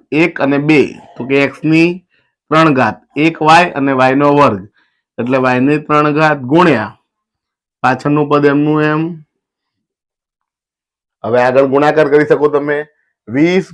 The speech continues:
ગુણ્યા છ, વીસ છક એકસો ને વીસ,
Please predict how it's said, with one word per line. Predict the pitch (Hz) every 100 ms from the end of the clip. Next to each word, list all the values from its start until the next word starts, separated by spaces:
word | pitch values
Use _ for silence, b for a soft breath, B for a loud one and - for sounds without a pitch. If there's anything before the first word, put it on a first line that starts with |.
| 135
ગુણ્યા | 135 139 139 -
છ, | 175 143 82 - _ _ _ _ 107
વીસ | 131 151 151 -
છક | 160 143 127
એકસો | 117 - 139 143
ને | 147 160 175 180 _ _ _ _ _ _ _ _ _ _ _ _ _ _ _ _ _ _ _ -
વીસ, | 131 165 143 101